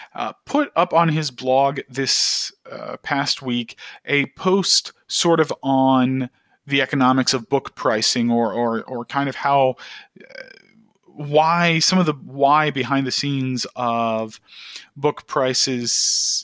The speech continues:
especially ebook prices, seeming kind of weird sometimes, or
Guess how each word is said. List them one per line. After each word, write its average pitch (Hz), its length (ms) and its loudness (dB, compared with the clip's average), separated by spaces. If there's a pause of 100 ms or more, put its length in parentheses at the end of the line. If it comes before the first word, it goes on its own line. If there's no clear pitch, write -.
(140)
especially 131 540 -2
ebook 156 420 -2
prices, 113 760 -2 (1120)
seeming 139 440 2
kind 139 320 -2
of 117 120 -6
weird 143 340 -2
sometimes, 139 760 0
or 117 160 -2